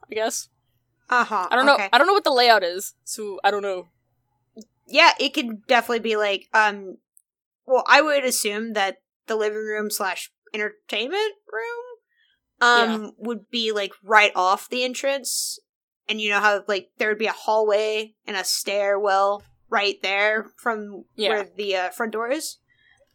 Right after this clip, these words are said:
Speaker 2: So
Speaker 1: Yeah.
Speaker 2: probably something like that.
Speaker 1: So I'm gonna go find the office so I can
Speaker 2: Um, as
Speaker 1: pillage
Speaker 2: soon
Speaker 1: through
Speaker 2: as
Speaker 1: his
Speaker 2: you start to
Speaker 1: things.
Speaker 2: walk off,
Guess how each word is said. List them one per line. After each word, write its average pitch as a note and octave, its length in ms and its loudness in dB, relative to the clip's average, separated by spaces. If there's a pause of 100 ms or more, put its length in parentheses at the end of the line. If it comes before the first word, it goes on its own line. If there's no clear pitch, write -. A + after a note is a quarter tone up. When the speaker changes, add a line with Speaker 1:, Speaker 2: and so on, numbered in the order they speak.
(240)
Speaker 2:
So - 120 -4
Speaker 1:
Yeah. - 40 -2
Speaker 2:
probably C4 240 6
something G#3+ 160 -6
like F#3 200 -4
that. F#3 280 -4 (840)
Speaker 1:
So - 140 -4
I'm A3+ 60 -2
gonna C4+ 160 0
go E4 120 2
find B3 320 6
the A3+ 100 2
office G3 480 0
so - 120 -4
I F#3 80 0
can F#3+ 180 -10
Speaker 2:
Um, B3 300 8
as A3+ 140 2
Speaker 1:
pillage G#3 180 2
Speaker 2:
soon C4+ 160 -4
Speaker 1:
through A3 80 0
Speaker 2:
as G3+ 80 -2
Speaker 1:
his G3 80 -4
Speaker 2:
you A#3+ 80 -8
start A3 360 0
to A#3+ 60 -2
Speaker 1:
things. G#3+ 80 -2
Speaker 2:
walk G3 280 0
off, G3 400 2